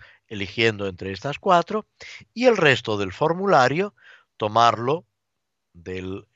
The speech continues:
eh, por la paz y la justicia, o también se podría utilizar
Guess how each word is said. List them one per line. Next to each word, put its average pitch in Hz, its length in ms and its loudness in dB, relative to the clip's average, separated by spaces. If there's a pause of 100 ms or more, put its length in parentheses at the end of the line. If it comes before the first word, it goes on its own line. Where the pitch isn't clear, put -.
(120)
eh, 95 340 -6 (140)
por 110 180 4
la 98 80 4
paz 104 280 0
y 127 40 -8
la 123 120 0
justicia, 180 720 -4 (460)
o 277 140 6
también 127 460 4
se - 160 -2
podría 98 640 -4
utilizar 117 840 -2